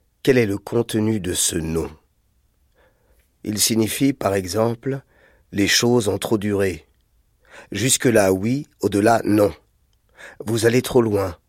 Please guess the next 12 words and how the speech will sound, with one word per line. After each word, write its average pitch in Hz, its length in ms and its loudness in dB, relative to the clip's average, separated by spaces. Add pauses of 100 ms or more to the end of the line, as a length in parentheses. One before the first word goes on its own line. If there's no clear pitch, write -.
(180)
Et 104 120 0
encore, 131 500 4 (440)
il 113 140 -2
y 120 80 6
a 110 40 8
une 110 140 6
limite 131 680 0
que - 100 -6
vous 104 140 -2
ne 101 100 -2
dépasserez 107 560 -2
pas. » - 440 -2